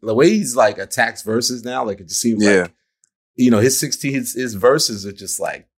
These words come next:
Speaker 1: cut your head off. Like, he's just
Speaker 2: Yeah.
Speaker 1: sharp with it. Like, he's really just, like,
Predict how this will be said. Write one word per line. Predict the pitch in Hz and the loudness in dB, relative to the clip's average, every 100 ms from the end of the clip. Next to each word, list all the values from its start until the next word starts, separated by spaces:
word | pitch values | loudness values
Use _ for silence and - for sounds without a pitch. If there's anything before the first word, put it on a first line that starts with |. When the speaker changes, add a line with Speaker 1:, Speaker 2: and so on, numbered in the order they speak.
| _ _ _ _ _ | _ _ _ _ _
Speaker 1:
cut | - 123 | -2 -2
your | - 92 | -2 0
head | 123 | 0
off. | 127 80 - | 0 -6 -12
Like, | - _ | -20 _
he's | 101 | -18
just | 98 117 | -2 4
Speaker 2:
Yeah. | 120 | 4
Speaker 1:
sharp | 107 135 110 | 4 0 -4
with | 101 92 | -10 -12
it. | - | -14
Like, | 92 - | -18 -12
he's | 110 | -12
really | 98 117 113 | -6 -4 -4
just, | 87 104 - | -8 -8 -6
like, | 85 - | -6 -8